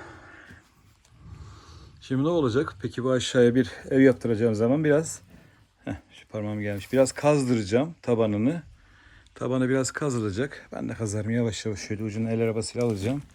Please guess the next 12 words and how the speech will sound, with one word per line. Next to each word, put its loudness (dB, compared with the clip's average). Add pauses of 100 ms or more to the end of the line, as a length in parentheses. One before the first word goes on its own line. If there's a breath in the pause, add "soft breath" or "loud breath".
(480 soft breath)
Şuraya -10
sallayacağım. -6 (100)
Heh. -2 (520 loud breath)
Bura 6
zaten 2
gayet 6
yüksek. -4 (1120 loud breath)
Buranın 0
yüksekliği -2
üç -4
metreye 0
yakın. -2